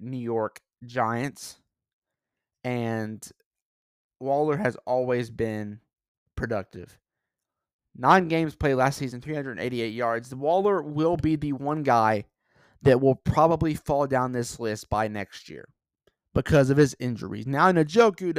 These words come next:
has injuries, but he still plays games, and he's still productive when he plays games. Waller played nine games and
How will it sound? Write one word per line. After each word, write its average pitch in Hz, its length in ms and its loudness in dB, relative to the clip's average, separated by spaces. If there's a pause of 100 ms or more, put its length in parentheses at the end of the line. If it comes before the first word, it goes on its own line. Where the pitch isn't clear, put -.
(120)
has 131 240 -2
injuries, 113 540 -8
but 101 240 -6 (400)
he 196 160 -2
still 196 280 2
plays 156 320 -2
games, 143 300 -6
and 131 100 -6
he's 135 100 -8
still 190 180 0
productive 147 560 2
when 107 100 -6
he 101 100 -8
plays 98 320 -6
games. 76 480 -12 (480)
Waller 175 320 2
played 135 240 -6
nine 139 260 -4
games 135 260 -6
and 90 120 -12